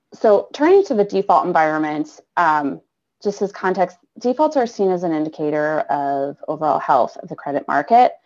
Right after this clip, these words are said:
And we d-, did see defaults turn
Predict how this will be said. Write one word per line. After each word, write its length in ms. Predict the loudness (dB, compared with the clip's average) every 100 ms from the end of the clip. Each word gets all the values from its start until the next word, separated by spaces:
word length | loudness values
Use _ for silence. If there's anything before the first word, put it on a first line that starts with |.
| _ _ -2
And 80 | 4
we 140 | 4
d-, 420 | 2 -2 -2 -2 -2
did 280 | 2 2 0
see 200 | -4 -4
defaults 640 | -4 0 2 2 0 -14 _
turn 720 | -20 -6 -4 -2 -4 -4 -4